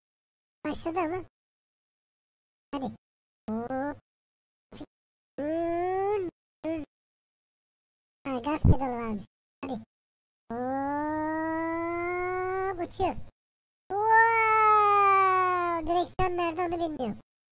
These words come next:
<laughs> O da iyi. Biraz fren.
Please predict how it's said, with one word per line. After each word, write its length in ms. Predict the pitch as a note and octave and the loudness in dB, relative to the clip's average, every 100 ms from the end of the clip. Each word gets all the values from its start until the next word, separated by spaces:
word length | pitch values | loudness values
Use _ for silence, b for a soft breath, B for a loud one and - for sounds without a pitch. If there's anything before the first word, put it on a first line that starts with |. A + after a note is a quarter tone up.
| _ _ - | _ _ 4
<laughs> 420 | E4 G4 E4 F4 _ _ _ _ _ _ _ _ - | 6 6 4 -6 _ _ _ _ _ _ _ _ -8
O 80 | D4+ | -4
da 40 | |
iyi. 240 | D4 C4+ C#4+ _ _ _ _ _ _ _ _ - | -4 -4 -8 _ _ _ _ _ _ _ _ -8
Biraz 200 | D#4 F4+ | -6 -6
fren. 460 | - - C#4+ C4+ | -4 8 8 8